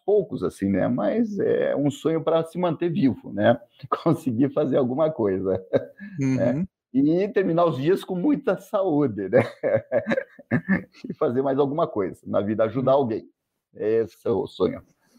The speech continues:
Speaker 1: Sempre ajudar alguém.
Speaker 2: Então, professor, é, não sei se você gostaria de comentar algo, alguma,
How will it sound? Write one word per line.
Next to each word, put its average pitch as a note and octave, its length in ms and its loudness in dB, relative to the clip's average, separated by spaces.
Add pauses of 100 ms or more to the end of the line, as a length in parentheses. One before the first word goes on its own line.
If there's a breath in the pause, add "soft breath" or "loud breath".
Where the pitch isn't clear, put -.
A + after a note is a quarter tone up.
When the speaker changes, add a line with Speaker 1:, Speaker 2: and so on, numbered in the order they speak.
(260 soft breath)
Speaker 1:
Sempre A#2+ 240 0
ajudar A2 200 0
alguém. F#2+ 360 -4 (1300 loud breath)
Speaker 2:
Então, E3 440 2
professor, F3 600 2
é, C3 580 2
não B2 80 -4
sei - 160 -8
se - 120 -2
você D#3+ 260 2
gostaria D3+ 440 0
de C#3+ 100 -8
comentar C3+ 580 -2
algo, D3 500 0
alguma, B2 720 -2